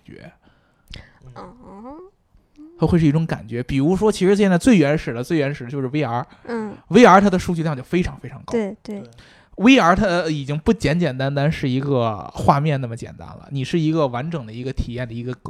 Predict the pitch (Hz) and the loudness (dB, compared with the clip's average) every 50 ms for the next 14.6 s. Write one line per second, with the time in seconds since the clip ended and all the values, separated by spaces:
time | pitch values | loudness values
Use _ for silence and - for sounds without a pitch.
0 | - _ 76 76 _ _ _ _ _ _ _ _ - 156 131 127 123 120 139 143 | -18 _ -20 -20 _ _ _ _ _ _ _ _ -18 -16 -12 -10 -6 -2 -2 -2
1 | 143 135 135 139 135 127 - 92 87 92 90 65 - 123 127 - 247 240 226 220 | 0 0 -2 -2 -4 -6 -12 -12 -14 -14 -16 -16 -16 -14 -10 -8 -6 -6 -4 -4
2 | 220 202 190 185 170 139 131 - 180 160 143 120 110 123 - - 185 190 190 190 | -2 0 0 2 2 0 0 -2 -2 -4 -4 -4 -6 -6 -2 0 2 4 4 4
3 | 156 135 120 - 104 117 135 143 143 135 127 135 123 - 113 113 113 123 - - | 2 2 -2 -8 -10 -6 -6 -2 -2 0 0 -2 -2 -4 -8 -10 -12 -12 -12 -12
4 | - 113 113 - 117 120 117 120 - - 127 120 117 101 80 - - - 80 82 | -12 -12 -12 -10 -10 -10 -10 -10 -8 -8 -8 -8 -8 -10 -12 -12 -12 -12 -12 -14
5 | - - 85 - 135 123 123 120 120 120 123 131 - 127 - - - - - - | -16 -16 -14 -12 -10 -10 -8 -8 -8 -8 -6 -6 -6 -6 -8 -10 -20 -20 -20 -20
6 | - - - 131 120 110 110 - - 165 156 - 143 151 160 156 139 131 131 143 | -16 -10 -6 -6 -6 -6 -6 -4 0 0 2 2 2 0 2 0 0 0 0 0
7 | 190 220 196 170 123 113 117 120 127 139 143 147 135 123 113 - - - 208 220 | 0 2 0 0 -2 -4 -6 -6 -4 0 2 4 2 2 2 -4 -10 -6 -4 -4
8 | - - - - - 160 139 127 117 110 - - - - 104 - - - 104 - | -2 -2 -4 -4 -4 -4 -4 -4 -4 -8 -8 -8 -8 -10 -10 -14 -12 -14 -14 -14
9 | - _ _ - - - 139 131 120 123 123 - - 135 123 117 107 107 117 131 | -16 _ _ -20 -16 -12 -10 -10 -10 -10 -10 -4 -2 -2 -2 -2 -4 -4 0 2
10 | 151 165 - 226 233 226 208 214 220 - 247 220 202 170 160 190 185 180 147 127 | 2 4 4 4 4 6 6 4 4 4 4 6 8 8 8 8 6 4 0 -2
11 | 127 143 165 175 147 - 139 139 160 190 196 202 220 220 196 160 131 131 180 202 | -2 -2 -2 -2 -2 0 2 4 6 6 6 6 6 4 4 2 -2 -2 -2 0
12 | 208 190 135 120 120 127 139 139 - 156 147 147 123 113 117 - - - _ - | 0 0 0 -2 -4 -4 -4 -4 -4 -4 -4 -4 -6 -6 -8 -12 -14 -18 _ -20
13 | _ _ - - - - - - - - - - - - - - - - - - | _ _ -20 -20 -20 -20 -20 -20 -20 -20 -20 -20 -20 -20 -20 -20 -20 -20 -8 -2
14 | 135 139 147 175 180 160 151 135 127 123 120 | -2 0 2 2 2 2 2 0 0 -2 -4